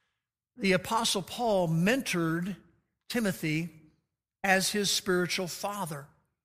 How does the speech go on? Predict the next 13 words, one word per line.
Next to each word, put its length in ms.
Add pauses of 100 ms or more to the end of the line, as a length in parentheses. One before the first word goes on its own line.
(1200)
Now, 420
as 280
this 240
letter 280
is 200
being 420
written, 380
Paul 460
is 220
in 200
a 140
Roman 540
dungeon. 520